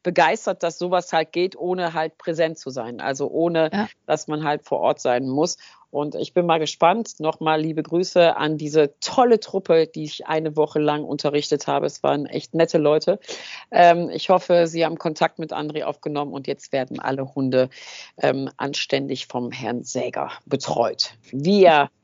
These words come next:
Speaker 1: ja, ähm, dafür bekannt ist. So, ja, was gibt es Neues in der Welt der Stars und Sternchen?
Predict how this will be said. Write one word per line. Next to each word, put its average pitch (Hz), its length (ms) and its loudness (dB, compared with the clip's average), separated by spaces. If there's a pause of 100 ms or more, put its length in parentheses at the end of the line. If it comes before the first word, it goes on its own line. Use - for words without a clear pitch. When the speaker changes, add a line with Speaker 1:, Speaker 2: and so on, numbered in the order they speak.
(160)
Speaker 1:
ja, 131 520 4
ähm, 127 360 -6 (200)
dafür 123 480 -4
bekannt 127 480 -6
ist. - 320 -16 (420)
So, 254 200 6 (400)
ja, 269 240 8 (240)
was - 260 8
gibt 381 220 6
es 339 160 -2
Neues 247 400 6
in 220 180 4
der 214 180 8
Welt 202 320 6
der 170 300 6 (220)
Stars 233 520 6
und 208 240 -4
Sternchen? 196 1000 2